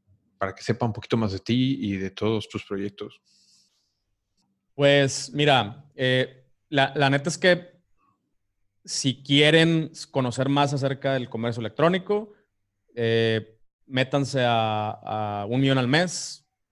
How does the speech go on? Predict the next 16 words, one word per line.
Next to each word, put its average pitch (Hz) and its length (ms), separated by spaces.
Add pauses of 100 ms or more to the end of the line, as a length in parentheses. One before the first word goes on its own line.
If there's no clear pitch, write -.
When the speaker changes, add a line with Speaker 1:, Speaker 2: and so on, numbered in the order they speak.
Speaker 2:
ya 113 100
sea 120 160
en 120 80
Instagram, 156 640 (480)
eh, 113 340
si-, - 240
suscríbanse 147 580
en 143 60
YouTube, 143 480 (180)
ahí 113 160
es 120 80
donde 135 200
está 123 680
la, 113 320
la 120 120
mayor 117 560